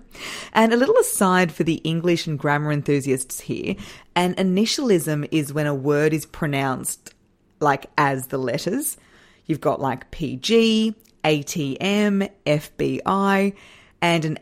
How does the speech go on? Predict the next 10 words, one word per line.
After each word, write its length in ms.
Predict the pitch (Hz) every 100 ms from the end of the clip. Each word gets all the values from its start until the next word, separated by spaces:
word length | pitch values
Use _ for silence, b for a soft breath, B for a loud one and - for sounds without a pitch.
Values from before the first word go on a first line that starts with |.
| -
acronym 760 | 185 240 - 208 151 131 131
is 160 | 135 143
when 100 | 143
the 60 |
letters 340 | 143 147 147 135
make 180 | 139 147
a 40 |
whole 300 | - 160 151
new 260 | 151 135 127
word, 440 | 139 120 80 143